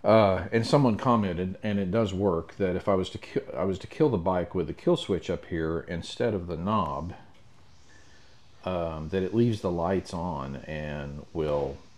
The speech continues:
turn that off. It drains the power in the same way. So either way. Um, so now the issue is I've got my phone on here and it's wirelessly charging. There are no wires on the phone and it's charging my phone.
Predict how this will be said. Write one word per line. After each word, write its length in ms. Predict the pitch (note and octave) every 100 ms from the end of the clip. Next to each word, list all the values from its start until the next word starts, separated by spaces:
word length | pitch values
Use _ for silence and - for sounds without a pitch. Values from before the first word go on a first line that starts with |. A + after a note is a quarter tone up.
| - - - - -
turn 180 | - D2
that 160 | C#2+
off. 240 | C2+ A#1 -
It 100 | C2+
drains 300 | D#2+ D#2 D2
the 80 | D2+
power 360 | D2 D2 D2
in 120 | C2+
the 60 | D2
same 320 | - C#2 D2
way. 220 | C#2 A#1 - - -
So 240 | - E2 - - -
either 180 | A#2 A#2
way. 180 | E2+ D2+ - - - - - - - - - - -
Um, 400 | A2 G#2+ G2+ G2
so 140 | D3
now 140 | D#3+
the 140 | D#3 A2+
issue 300 | A2+ - E2+
is 340 | D#2+ F2 F#2 -
I've 140 | G2
got 180 | G#2 C3+
my 120 | G2+
phone 360 | - B2 A2+ G2+
on 180 | D#2 D2
here 380 | D#2 C#2 E2 G#2 - - - - - - - - -
and 280 | F#2+ F2+ F2
it's 180 | E2+
wirelessly 760 | - E2+ E2+ F2 G#2+ G#2+ G2+ G2+
charging. 400 | F#2 E2+ D2+ E2
There 120 | D#2+
are 80 | D#2
no 220 | D#2 E2+
wires 440 | F2+ F2+ E2 E2+ E2+
on 200 | E2+ E2
the 80 | D#2+
phone 420 | E2+ D2+ D2 D2+
and 120 | D#2
it's 140 | C#2+ -
charging 580 | - - F2 E2+ F2 E2+
my 140 | D#2+
phone. 320 | - D#2+ C2+